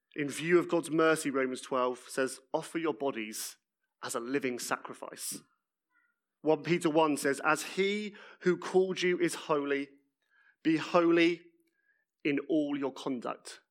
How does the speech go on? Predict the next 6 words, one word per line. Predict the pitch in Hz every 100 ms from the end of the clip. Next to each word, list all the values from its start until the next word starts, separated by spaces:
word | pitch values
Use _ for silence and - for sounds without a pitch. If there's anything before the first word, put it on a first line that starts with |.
| _ _
We | 151 170
cannot | - 185 185 214 -
reduce | 202 160 196 -
the | 180
gospel | 180 160 - 127 127 127 _ _ _ _
merely | 143 165 180 190 180